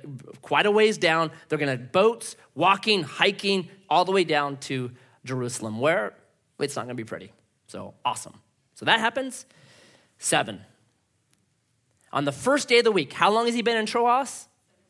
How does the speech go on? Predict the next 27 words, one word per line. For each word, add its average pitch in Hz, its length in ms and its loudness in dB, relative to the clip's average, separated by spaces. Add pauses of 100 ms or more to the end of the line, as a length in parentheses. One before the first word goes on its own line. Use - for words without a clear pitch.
(320)
Seven 139 260 -4
days. 107 180 -4
Very 143 160 0
important 147 380 -6
there. 98 240 -8 (320)
You'll 120 80 -12
see 127 120 -10
why. 98 260 -8 (560)
"When 185 220 0
we 208 140 4
were 175 140 0
gathered 185 460 2
together 185 260 0
to 175 100 -2
break 165 340 -2
bread, 127 400 -6 (1600)
Paul 214 300 4
talked 233 540 -2
with 156 160 -2
them, 135 380 -4 (600)
intending 247 760 0
to 190 120 -8
depart 190 540 0
on 160 120 2
the 156 100 0
next 175 340 -2
day, 139 300 -2